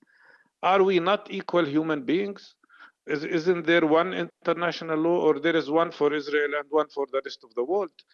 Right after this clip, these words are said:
Let me tell you, this American policy is bad for Israelis. I think Netanyahu has become the worst and the biggest provocator of anti-Semitism worldwide, because what he is doing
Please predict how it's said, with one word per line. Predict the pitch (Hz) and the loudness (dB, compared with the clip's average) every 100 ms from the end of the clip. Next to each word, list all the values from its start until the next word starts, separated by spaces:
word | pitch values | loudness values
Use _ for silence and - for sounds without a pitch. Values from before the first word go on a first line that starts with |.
| _ - | _ -8
Let | 160 240 240 | 0 0 2
me | 220 | 0
tell | 214 220 | 0 -2
you, | 226 131 127 - _ _ | 2 0 0 -8 _ _
this | 127 233 226 - | 0 2 2 -2
American | 160 175 165 156 139 | 2 2 0 0 -4
policy | - 160 135 - 127 139 160 _ - | 0 0 0 -4 -8 -8 -10 _ -8
is | 131 120 | -8 -2
bad | 180 208 202 | 2 2 0
for | - 165 | 2 2
Israelis. | 208 208 220 165 117 101 - - _ - | 2 0 0 0 -2 -6 -10 -20 _ 0
I | 170 214 | 2 2
think | - 170 - | 0 -2 -2
Netanyahu | 147 - 143 156 151 123 143 143 _ - _ _ | -8 -2 -2 0 0 0 -4 -6 _ -20 _ _
has | - 151 120 | -2 0 0
become | 127 139 185 220 180 147 - - | -2 -2 0 0 -2 -10 -12 0
the | 139 | 2
worst | 151 202 220 - - | 6 4 4 -4 -4
and | 170 147 | -2 0
the | 147 | 0
biggest | 147 185 185 - - | 0 0 0 -2 -6
provocator | 151 139 147 180 175 - 170 - | -2 -2 -4 -2 -2 0 -2 -4
of | - - | -8 -6
anti-Semitism | 180 - 143 160 151 - 143 147 _ | -6 -6 -10 -8 -8 -8 -10 -10 _
worldwide, | - 170 165 - 180 180 110 _ _ - - _ | -2 0 0 0 0 0 -2 _ _ -20 -20 _
because | - 131 175 147 | -8 0 2 2
what | 143 165 | 2 -2
he | - 165 | -2 -6
is | 156 120 | -6 -6
doing | 147 240 208 202 | 0 2 2 0